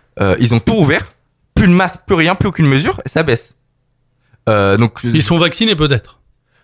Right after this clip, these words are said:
Speaker 1: Euh, ils sont pas tant que ça vaccinés, euh, et puis ils sont vaccinés dans l'autre État et ça baisse beaucoup moins.
Speaker 2: Non, mais en, en, au mois d'octobre, quand on était confinés,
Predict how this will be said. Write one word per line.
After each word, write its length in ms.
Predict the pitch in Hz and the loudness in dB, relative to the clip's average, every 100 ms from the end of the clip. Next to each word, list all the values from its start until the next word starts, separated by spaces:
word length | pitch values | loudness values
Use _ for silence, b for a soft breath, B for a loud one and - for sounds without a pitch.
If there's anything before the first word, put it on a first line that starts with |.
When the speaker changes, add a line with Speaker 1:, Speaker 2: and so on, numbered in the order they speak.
| _ 117 | _ 0
Speaker 1:
Euh, 380 | 123 127 127 131 | 4 4 4 2
ils 40 | |
sont 140 | - | -2
pas 180 | 147 370 | -4 -4
tant 140 | - 220 | -2 -4
que 80 | |
ça 140 | - 196 | -2 -2
vaccinés, 480 | 165 - 120 131 185 | -2 -2 0 0 2
euh, 420 | 117 104 98 95 | 2 2 2 0
et 80 | 120 | 0
puis 160 | 107 139 | 0 2
ils 400 | 131 123 123 131 | 2 2 0 0
sont 140 | - | 0
vaccinés 260 | 139 127 160 | -2 0 0
dans 80 | 139 | 2
l'autre 240 | 139 - | 0 -2
État 160 | 135 180 | -2 -2
et 60 | |
ça 120 | - 113 | -2 -2
baisse 160 | 110 | -2
beaucoup 220 | 123 156 | -2 -2
moins. 200 | 120 123 - B B B 175 | -2 -2 -6 B B B 0
Speaker 2:
Non, 120 | 165 | 2
mais 120 | 160 | 2
en, 60 | 165 | 2
en, 340 | 165 151 170 | 0 0 0
au 60 | 156 | 2
mois 160 | 156 | 2
d'octobre, 720 | 143 147 143 143 - 160 139 120 | 2 2 2 2 0 0 0 0
quand 180 | - | 0
on 80 | 131 | 2
était 220 | 135 135 | 2 2
confinés, 500 | - 135 - 147 139 | 0 -2 2 2 2